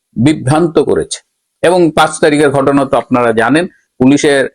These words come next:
আহ, তেমন কোনো সক্রিয়তা দেখা যায়নি। পুলিশ আসলে এক পর্যায়ে নিরুপায় ছিল, কারণ সেনাবাহিনীর পক্ষ থেকে আন্দোলনকারীদের কাছে, আহ, খবর চলে গেছে, মেসেজ চলে গেছে যে, "তোমরা বিনা বাধায় ঢাকায় প্রবেশ করো",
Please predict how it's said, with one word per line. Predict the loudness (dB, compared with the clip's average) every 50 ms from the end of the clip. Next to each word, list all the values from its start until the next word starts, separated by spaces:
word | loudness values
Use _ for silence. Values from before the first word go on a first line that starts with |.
| _ _ _ _ _
আহ, | -4 -2 -2 -2 -4 -6 -10 -18 -8
তেমন | -4 -2 0 2 2 0 0
কোনো | 0 0 0 0 0
সক্রিয়তা | -2 -2 -4 -4 -2 0 0 0 2 0 0
দেখা | 0 -2 -2 -2 0 0
যায়নি। | 2 2 2 2 0 0
পুলিশ | 0 0 0 0 2 0
আসলে | 0 0 2 0 0 0
এক | -2 -4 _
পর্যায়ে | -2 -2 0 0 0 0
নিরুপায় | 0 0 0 0 0 0 -2 -2 0
ছিল, | 0 0 2 2 0 0 -4 _ _ _ _ -4
কারণ | -2 0 0 0
সেনাবাহিনীর | 0 0 0 2 2 0 0 2 2 2 2 2 0
পক্ষ | -2 -4 -4 -4 -6 -2
থেকে | 0 0 0 0 0 0 2 0
আন্দোলনকারীদের | 0 -2 0 0 2 2 2 2 2 0 0 0 0 0 0 0 0 -2 -2
কাছে, | -2 -4 -4 -2 0 0 0 0 -2 -6 _ _ _ _ _ _ -4 -4
আহ, | -4 -4 -4 -2
খবর | -2 0 2 2 2 0
চলে | 0 0 2 2 2 2
গেছে, | 0 -2 -2 -2 -2 0
মেসেজ | 0 0 0 0 -2 -2
চলে | -2 0 0 2 2 0
গেছে | 0 -2 -2 -2 -2
যে, | -2 0
"তোমরা | 0 0 0 2 0 0 0
বিনা | 2 2 2 2 2 2 2
বাধায় | 0 0 0 2 2 2 0 0 -2 -6 -10 -20 _ _ -6
ঢাকায় | -4 -4 -2 -2 -2 -2
প্রবেশ | 0 0 0 2 0 0 0
করো", | 0 0 2 2 0 0 -4